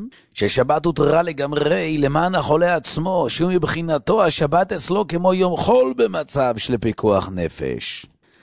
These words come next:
אבל כשמדובר בפיקוח נפש של חברו,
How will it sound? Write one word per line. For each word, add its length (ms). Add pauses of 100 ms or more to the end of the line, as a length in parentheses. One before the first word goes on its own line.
(240)
אבל 500
כשמדובר 840
בפיקוח 500
נפש 420
של 140
חברו, 880